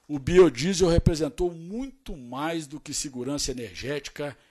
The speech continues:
e mitigação das emissões de gases de efeito estufa da matriz de transporte. O biodiesel foi além,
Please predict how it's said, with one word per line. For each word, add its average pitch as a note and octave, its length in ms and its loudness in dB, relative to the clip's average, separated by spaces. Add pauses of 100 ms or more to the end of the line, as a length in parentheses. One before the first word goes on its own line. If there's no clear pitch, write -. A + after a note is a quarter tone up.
(140)
e C#3+ 100 -6
mitigação C3+ 720 -6
das B2+ 160 -10
emissões B2 480 -8
de A2+ 80 -12
gases A#2 380 -12
de G#2+ 100 -14
efeito A2 360 -2
estufa A#2+ 400 -6
da A2+ 100 -14
matriz A2+ 340 -14
de G#2 80 -14
transporte. - 720 -8 (680)
O F3+ 80 -8
biodiesel F#3+ 720 4 (280)
foi F3+ 420 2
além, A#2 420 -6